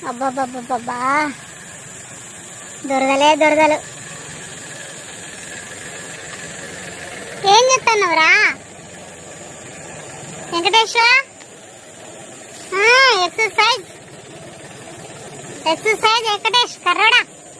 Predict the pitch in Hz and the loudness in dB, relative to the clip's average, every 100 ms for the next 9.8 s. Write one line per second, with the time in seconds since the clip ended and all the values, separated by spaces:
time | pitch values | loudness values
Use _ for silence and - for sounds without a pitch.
0 | - - - - - - - - - - | -20 -18 -18 -18 -18 -18 -16 -16 -16 -14
1 | - - 143 139 - 147 - 139 - - | -14 -12 -12 -12 -12 -12 -14 -14 -14 -14
2 | - - - - - 330 339 403 453 427 | -14 -14 -14 -14 -2 2 4 6 6 4
3 | - 320 349 392 427 - 403 440 403 381 | -4 -6 -2 -2 -2 -4 -2 0 0 2
4 | 403 392 370 359 330 302 254 - - - | 2 4 4 2 2 0 -2 -8 -20 -20
5 | - - - - - - - - - - | -20 -20 -20 -20 -20 -18 -18 -18 -16 -16
6 | - - - - - - - - - - | -14 -14 -14 -16 -16 -16 -16 -16 -16 -16
7 | - - - - - - - - - - | -16 -16 -16 -18 -16 -16 -16 -16 -16 -14
8 | - - - - - - - - - 403 | -14 -14 -14 -16 -14 -14 -12 -12 0 4
9 | 453 466 494 453 415 370 311 269 | 6 6 2 0 0 -2 -2 -4